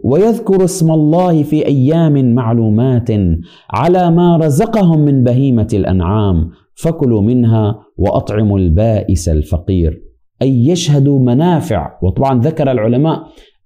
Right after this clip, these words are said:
أن المنافع يعني دنيوية وأخروية، طبعًا أخروية بالمغفرة والجنة والرحمة، ودنيوية أيضًا كتجارة، كاجتماع المسلمين، تبادل العلوم والمعارف،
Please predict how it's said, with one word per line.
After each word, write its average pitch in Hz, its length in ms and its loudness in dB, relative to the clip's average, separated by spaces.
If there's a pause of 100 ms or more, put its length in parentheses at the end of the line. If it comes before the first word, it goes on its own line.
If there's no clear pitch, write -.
أن 139 260 2
المنافع 143 720 0
يعني 131 680 0
دنيوية 208 680 2
وأخروية، 123 800 0 (260)
طبعًا 143 260 -2
أخروية 147 480 0
بالمغفرة 113 920 0
والجنة 101 1040 0
والرحمة، 101 720 0 (400)
ودنيوية 202 880 2
أيضًا 156 480 0
كتجارة، 139 760 0
كاجتماع 151 840 -2
المسلمين، 143 1000 0 (360)
تبادل 165 760 2
العلوم 147 800 2
والمعارف، 147 1000 0